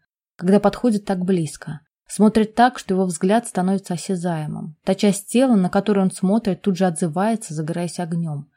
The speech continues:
Сейчас он не сводит глаз с моих губ, и они раскрываются в ожидании. Лёгкое покалывание просто невозможно терпеть, и я прикусываю нижнюю губу в попытке унять этот зуд, но он не проходит.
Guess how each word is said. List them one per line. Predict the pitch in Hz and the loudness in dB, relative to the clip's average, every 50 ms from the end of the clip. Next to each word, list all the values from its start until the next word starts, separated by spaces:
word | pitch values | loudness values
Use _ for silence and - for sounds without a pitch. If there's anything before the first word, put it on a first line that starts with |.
| _ _ _ _ _ _ _ _ _ _ _ | _ _ _ _ _ _ _ _ _ _ _
Сейчас | - - 190 - 277 277 - | -8 -4 0 0 0 4 6
он | 247 240 | 6 6
не | 240 233 | 6 6
сводит | - - 254 262 214 214 190 | 4 2 0 2 2 2 0
глаз | 165 180 202 233 226 - | 2 4 4 4 4 2
с | - | 0
моих | 202 190 196 196 185 160 | 0 0 2 0 -2 -4
губ, | - - 156 151 _ - | -8 -12 -12 -12 _ -12
и | 165 | -4
они | - 170 190 196 208 | 0 4 6 6 6
раскрываются | 208 202 - - 214 196 247 254 240 247 - 185 | 6 4 2 0 2 4 4 2 2 0 -2 -2
в | 185 | -2
ожидании. | 190 185 196 190 180 185 160 151 151 156 156 156 156 147 _ _ _ _ _ _ _ | 0 0 -2 -2 -2 -2 -4 -4 -6 -6 -8 -10 -12 -14 _ _ _ _ _ _ _
Лёгкое | - 202 226 226 - 240 233 | 4 4 4 4 4 2 2
покалывание | - 208 202 208 - 226 233 254 254 220 208 196 190 | 4 2 0 2 0 2 2 4 4 4 2 2 2
просто | 190 - 196 214 214 - - 214 | 0 0 0 0 0 0 2 2
невозможно | 202 196 208 202 202 208 208 190 202 202 | 4 4 4 2 2 2 2 2 2 0
терпеть, | 202 - 214 220 214 - - 180 156 143 139 - - - _ _ | 0 0 -2 -4 -4 -4 -6 -4 -4 -4 -6 -10 -18 -20 _ _
и | - 170 | 0 2
я | 190 196 | 2 4
прикусываю | 196 208 214 - - 240 - - 208 208 | 4 2 0 0 -2 -4 -2 0 4 4
нижнюю | 208 214 220 208 214 202 185 | 6 6 4 4 2 2 2
губу | 170 190 190 170 208 247 | 2 0 0 2 0 -2
в | 226 | -2
попытке | - - 175 - 208 202 - - - | -4 -8 -4 -2 -2 -4 -2 -2 -2
унять | 190 196 202 208 202 - | 0 2 2 0 0 -2
этот | 180 - 185 170 156 | -6 -4 -4 -4 -4
зуд, | 143 151 190 240 247 - - _ - | -2 0 0 0 0 -2 -8 _ -6
но | 170 180 | -2 -2
он | 180 180 | 0 0
не | 175 170 | 0 0
проходит. | 160 - 185 180 - - - 160 156 151 - - - - | -2 -4 -6 -6 -6 -6 -6 -6 -6 -8 -10 -14 -18 -20